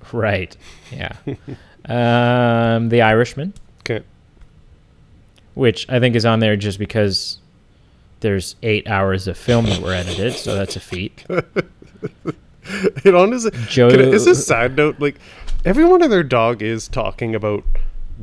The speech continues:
Speaker 2: how amazing The Irishman is, and maybe I'm just not into, like, mob movies, but, like, when a movie is that long,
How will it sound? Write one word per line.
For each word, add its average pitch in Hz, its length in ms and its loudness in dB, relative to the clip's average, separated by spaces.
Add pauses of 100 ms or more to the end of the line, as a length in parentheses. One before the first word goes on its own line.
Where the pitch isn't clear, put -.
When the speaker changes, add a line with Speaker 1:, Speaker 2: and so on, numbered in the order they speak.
(140)
Speaker 2:
how 117 240 2
amazing 101 540 -2
The 101 120 -4
Irishman 107 520 -6
is, 127 280 -10
and 120 140 -4
maybe 156 220 0
I'm 180 100 0
just 139 180 -6
not 110 220 -2
into, 104 320 -6
like, 98 260 -8
mob 95 460 -8
movies, 98 420 -8
but, 104 240 -8
like, 107 280 -8 (580)
when 143 240 -4
a 170 60 -2
movie 233 260 0
is 180 160 0
that 101 400 -6
long, 98 480 -8